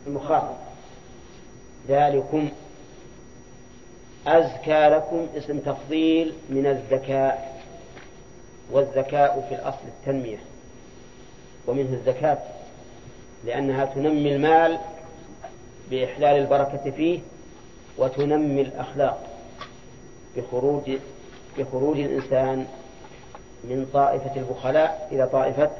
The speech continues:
الكرامة. فالزكاة في اللغة النمى. أزكى لكم <clears throat> من أي ناحية؟ أزكى لكم في أعمالكم ونموها وكثرتها، لأنكم إذا اتعظتم بذلك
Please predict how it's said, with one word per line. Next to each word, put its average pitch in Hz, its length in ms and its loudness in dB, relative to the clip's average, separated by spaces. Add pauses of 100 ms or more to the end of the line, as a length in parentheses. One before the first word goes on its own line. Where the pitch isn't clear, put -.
(720)
الكرامة. 143 420 0 (1300)
فالزكاة 131 320 4
في 135 180 -2
اللغة 147 280 4
النمى. 139 320 0 (1000)
أزكى 165 440 6
لكم 170 320 2 (400)
<clears throat> 185 400 -4
من 165 120 4
أي 180 120 6
ناحية؟ 143 420 2 (880)
أزكى 139 420 0
لكم 143 380 -2
في 139 320 -4 (540)
أعمالكم 131 580 -2 (800)
ونموها 139 540 0
وكثرتها، 139 580 -2 (1400)
لأنكم 156 480 2
إذا 151 140 2
اتعظتم 143 600 0
بذلك 131 380 4